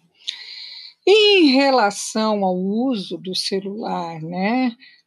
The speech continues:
também dentro da sala de aula, ele auxilia ou prejudica no ensino-aprendizagem? Nós sabemos que muitos alunos levam seus celulares para a escola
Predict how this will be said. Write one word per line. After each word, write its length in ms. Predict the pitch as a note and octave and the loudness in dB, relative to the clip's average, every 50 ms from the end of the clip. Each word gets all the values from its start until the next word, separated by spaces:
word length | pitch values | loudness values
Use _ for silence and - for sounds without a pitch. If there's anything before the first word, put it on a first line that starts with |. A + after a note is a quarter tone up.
| _ - | _ 0
também 580 | - F#3+ F#3 F3+ E3+ D3+ F#3 G3+ G#3+ A3 G#3+ G3 | 2 2 2 2 2 2 2 4 4 4 2 0
dentro 420 | E3 E3 F#3 F3 F3 D#3+ - F3+ | 0 -2 -4 -4 -4 -6 -6 -8
da 160 | F3 F3+ F3 | -4 -4 -6
sala 360 | E3 - - G3+ F#3+ F#3 F3 E3 | -6 -6 -6 -6 -6 -6 -6 -8
de 180 | D#3 - F3+ | -6 -6 -6
aula, 500 | F3 F3 E3+ E3 D#3 - C3 B2+ - F#3+ _ _ _ - - _ _ _ _ _ _ _ _ _ - | -4 -4 -4 -4 -4 -4 -6 -8 -10 -12 _ _ _ -20 -20 _ _ _ _ _ _ _ _ _ 0
ele 240 | B3+ G#3 G#3 A3+ | 2 4 4 6
auxilia 720 | B3+ B3+ C4 - - - B3 G#3+ G#3+ B3 C4+ D4+ D4+ D#4+ | 6 4 4 4 2 0 0 2 2 2 4 4 4 4
ou 100 | C#4+ B3+ | 2 0
prejudica 840 | F#3+ - G#3 G3+ F#3+ F#3+ - F3 D3+ D3 F#3+ F#3+ G3 F#3+ - - F#3+ F3+ | 2 2 4 4 4 2 -2 -6 -8 -4 -2 -2 -2 -2 -4 -8 -8 -8
no 160 | F#3 F#3 E3 | -8 -8 -8
ensino-aprendizagem? 1400 | E3+ E3+ D#3+ - - - F#3+ F3+ E3+ E3 D#3+ E3+ E3+ D#3+ D#3+ D#3 E3 E3 F3 E3+ D#3 D3+ D3+ - - - - - - - - _ _ _ _ _ _ _ _ _ _ _ _ _ - | -8 -10 -10 -10 -10 -8 -6 -8 -8 -8 -8 -8 -8 -8 -8 -10 -10 -8 -6 -6 -6 -6 -8 -10 -8 -6 -6 -8 -8 -10 -20 _ _ _ _ _ _ _ _ _ _ _ _ _ -6
Nós 120 | A#3 - | -4 0
sabemos 460 | - C#4+ C4+ C4 C#4+ D4+ D4+ - - | 0 2 2 4 4 4 4 2 2
que 560 | - - - - A#3+ A3+ G#3+ G3+ F#3 E3+ E3 | -2 -2 0 2 4 4 6 4 4 2 2
muitos 300 | F#3+ A3+ C4+ D4+ D4 - | 0 2 0 0 0 2
alunos 380 | E4+ D4+ B3+ B3+ C4+ D4 B3 - | 2 2 4 4 2 2 2 2
levam 340 | G3 F#3+ G3+ A#3 B3 C#4+ G3+ | 2 4 4 4 2 0 -4
seus 240 | F#3 - F#3+ F#3 - | -6 -6 -6 -6 -6
celulares 460 | F#3+ G3 G3+ G3+ G3+ F3 F3 F3 - | -6 -6 -4 -4 -2 -2 -2 -4 -6
para 240 | - - F3+ F3+ F3+ | -4 -4 -2 -2 -2
a 20 | |
escola 920 | F3 - - - - - F#3+ F#3 F#3+ F#3+ F#3+ F#3+ F#3+ G3 F#3+ G3 F#3+ F#3+ | -4 -6 -8 -8 -2 2 4 4 6 6 6 4 4 2 0 -4 -6 -10